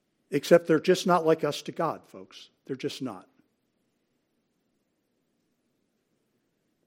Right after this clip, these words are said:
And when God talks about it, he talks about it only in strong,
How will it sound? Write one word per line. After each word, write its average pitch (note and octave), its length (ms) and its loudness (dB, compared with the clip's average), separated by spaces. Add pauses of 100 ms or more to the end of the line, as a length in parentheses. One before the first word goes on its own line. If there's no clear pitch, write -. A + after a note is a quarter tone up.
(360)
And D3 140 4
when D3 100 4
God D#3+ 320 8
talks F#3+ 400 4
about A#2+ 320 2
it, A2 160 -8
he D3+ 180 -4
talks - 480 -2
about B2 360 0
it A2+ 100 -8 (300)
only D#3 840 2 (920)
in B2+ 180 -4
strong, D3 720 -2